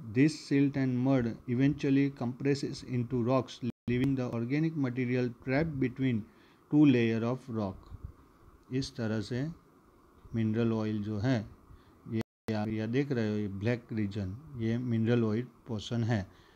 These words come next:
तो जैसे कोल बना वैसे ही ये मिनरल ऑयल प्रोड्यूस हुआ। यहाँ पे उसकी अलग-अलग टेक्निक है कि उसको किस तरह से निकाला जाता है।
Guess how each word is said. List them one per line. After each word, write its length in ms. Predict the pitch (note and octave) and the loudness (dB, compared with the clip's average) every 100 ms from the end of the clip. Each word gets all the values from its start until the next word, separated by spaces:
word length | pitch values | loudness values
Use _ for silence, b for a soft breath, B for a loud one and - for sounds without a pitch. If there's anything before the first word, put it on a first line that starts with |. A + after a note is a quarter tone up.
| b | b
तो 80 | - | -8
जैसे 300 | G#2+ A2 C#3+ C#3 | -4 -2 -2 -6
कोल 260 | - F3 E3+ | 0 4 6
बना 260 | C#3+ B2 A2+ | 4 2 0
वैसे 300 | A2+ G#2+ C#3 | 0 0 2
ही 220 | C#3+ C#3 | 2 4
ये 80 | D3 | 2
मिनरल 440 | D#3 D#3+ D#3+ D#3 | 4 6 6 6
ऑयल 180 | C3+ B2 - | 4 2 0
प्रोड्यूस 380 | A2+ A2+ G#2 G2 | -2 0 0 -2
हुआ। 220 | F#2 F#2 - b b b b - | -6 -8 -16 b b b b -10
यहाँ 220 | A2 G#2 G#2+ | -4 -2 -2
पे 180 | A2+ | -2
उसकी 280 | A2 A2 - | -2 -4 -4
अलग-अलग 560 | A2+ G#2+ A2 A2+ A#2 A#2+ | -2 -2 -2 -2 -2 -4
टेक्निक 400 | B2+ - D3 C3+ | -6 -2 -2 0
है 220 | A#2+ G2+ F2 - - | 0 0 -4 -18 -6
कि 80 | A#2 | -6
उसको 320 | G2+ - A2+ | -6 -6 -8
किस 280 | G2+ B2 - | -4 -6 -4
तरह 200 | A#2 A2 | -4 -2
से 140 | G#2+ | -2
निकाला 440 | A#2+ A#2 G#2+ B2 A#2+ | -2 -2 -2 -2 -2
जाता 360 | G#2 F#2+ G#2 F#2 | -2 -6 -6 -10
है। 200 | F#2 | -10